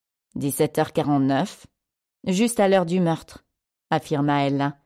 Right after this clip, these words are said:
J'en étais sûre. Une autre question. » C'était le moment. C'était le détail qui confirmerait ses soupçons. Norman Bates, le psychopathe. Le meilleur ami d'un garçon, c'est sa mère. Est-ce que Christine a été abattue avec un calibre vingt-deux ?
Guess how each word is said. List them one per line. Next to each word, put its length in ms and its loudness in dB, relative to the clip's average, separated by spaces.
J'en 240 2
étais 180 2
sûre. 380 0
Une 120 6
autre 160 -2
question. » 440 -2
C'était 280 2
le 100 4
moment. 460 0
C'était 340 2
le 120 2
détail 440 0
qui 140 -6
confirmerait 600 0
ses 160 -4
soupçons. 480 -6
Norman 640 0
Bates, 520 -2
le 120 0
psychopathe. 800 -4
Le 80 2
meilleur 320 2
ami 220 0
d'un 160 0
garçon, 420 -2
c'est 140 -4
sa 180 -4
mère. 420 -2
Est-ce 140 -2
que 100 0
Christine 460 0
a 100 4
été 160 -2
abattue 420 2
avec 260 2
un 100 0
calibre 460 0
vingt-deux ? 460 -2